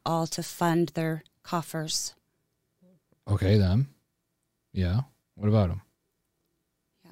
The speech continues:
Speaker 1: honor the brave
Speaker 2: Honor the
Speaker 1: that have
Speaker 2: brave.
Speaker 1: died for our freedoms.
Speaker 2: Okay. Don't forget them. Uh, and then the evil bad actors for so long sacrificed good people. So you're saying,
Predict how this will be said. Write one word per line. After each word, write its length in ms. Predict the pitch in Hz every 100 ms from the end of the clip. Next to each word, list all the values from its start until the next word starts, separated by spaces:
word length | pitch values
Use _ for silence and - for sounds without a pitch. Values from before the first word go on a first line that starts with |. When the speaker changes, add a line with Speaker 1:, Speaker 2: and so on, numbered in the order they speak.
| -
Speaker 1:
honor 320 | 170 170 165
the 100 | 160
brave 640 | - 156 156 160 - - -
Speaker 2:
Honor 240 | 104 104
the 80 | 120
Speaker 1:
that 100 | 131
have 80 | 107
Speaker 2:
brave. 100 | 107
Speaker 1:
died 360 | 175 160 160 160
for 200 | - 170
our 240 | 160 160 160
freedoms. 1000 | - 165 165 160 160 165 180 - - _ _ _ _ _ -
Speaker 2:
Okay. 440 | 110 120 101 127 - _ _ _ _ _ _
Don't 160 | 104
forget 360 | 104 120 110 110
them. 320 | 107 95 120 - _ _ _ _ _ _ _ _ _ _ _ _ _ _ -
Uh, 580 | 98 98 95 92 92 -
and 140 | - 101
then 140 | 101
the 160 | 98 -
evil 220 | 120 123
bad 240 | 110 113
actors 420 | 107 104 101 98 95
for 160 | -
so 180 | 101 101
long 280 | 95 92 92
sacrificed 600 | - 92 - - 87 -
good 160 | 101 90
people. 480 | 87 85 80 87 - _ _ _ _
So 120 | 120
you're 80 | 117
saying, 800 | - 117 110 107 98 60 -